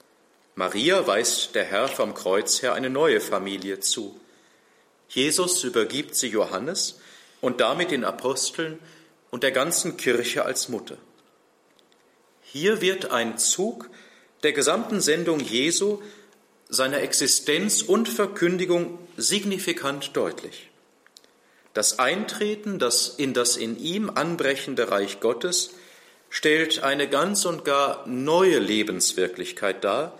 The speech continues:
die immer wieder erkennbar auch die verwandtschaftlichen Familienbeziehungen relativiert.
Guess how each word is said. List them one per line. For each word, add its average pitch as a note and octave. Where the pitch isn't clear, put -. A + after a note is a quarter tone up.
die E3+
immer A3
wieder F#3
erkennbar D#3
auch D3+
die C3+
verwandtschaftlichen A#2+
Familienbeziehungen C#3+
relativiert. E3